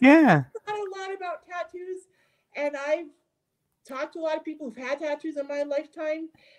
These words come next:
Speaker 2: and I don't wanna get a tattoo somewhere in my body that might swell or shrink later on. And then the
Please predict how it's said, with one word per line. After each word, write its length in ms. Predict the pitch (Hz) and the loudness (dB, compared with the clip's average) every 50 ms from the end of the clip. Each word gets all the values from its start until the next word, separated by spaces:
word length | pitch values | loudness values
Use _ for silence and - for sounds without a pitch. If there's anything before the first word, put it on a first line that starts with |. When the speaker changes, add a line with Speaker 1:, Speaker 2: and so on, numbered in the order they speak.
| _ _ - | _ _ -10
Speaker 2:
and 140 | - 208 254 | -8 -2 -2
I 100 | 302 392 | -2 -2
don't 180 | 415 403 370 | -2 -6 -6
wanna 200 | 349 349 349 359 | -6 -6 -6 -6
get 200 | - 349 339 349 | -8 -10 -10 -10
a 40 | 339 | -12
tattoo 440 | - 349 320 330 320 - - 330 320 | -10 -10 -8 -8 -8 -8 -8 -10 -8
somewhere 640 | - - 320 311 311 311 294 294 302 294 294 - _ - | -6 -4 -4 -2 0 2 4 4 4 4 2 -2 _ -10
in 100 | 285 269 | -10 -8
my 120 | 262 262 | -6 -8
body 320 | 254 247 254 262 294 311 294 | -8 -8 -6 -6 -6 -4 -4
that 220 | 277 220 208 233 | -6 -8 -8 -10
might 260 | 254 277 277 269 _ | -6 -6 -6 -6 _
swell 680 | - - - - - 254 262 277 311 339 330 349 359 320 277 | -20 -20 -20 -16 -8 -4 -2 -2 -2 -2 -2 -4 -4 -2 -2
or 160 | 277 269 277 | -2 -4 -4
shrink 380 | - - - 302 302 320 330 - - | -8 -18 -14 -14 -14 -14 -14 -12 -8
later 380 | 285 285 294 294 294 285 269 269 | -6 -4 -4 -4 -4 -4 -4 -4
on. 260 | 269 285 302 311 320 339 370 - _ _ _ _ _ _ _ _ _ _ _ _ _ - | -6 -8 -6 -6 -8 -10 -14 -18 _ _ _ _ _ _ _ _ _ _ _ _ _ -6
And 180 | - 285 277 285 | -4 -4 0 0
then 140 | 302 294 294 | 0 0 -2
the 60 | 285 | -4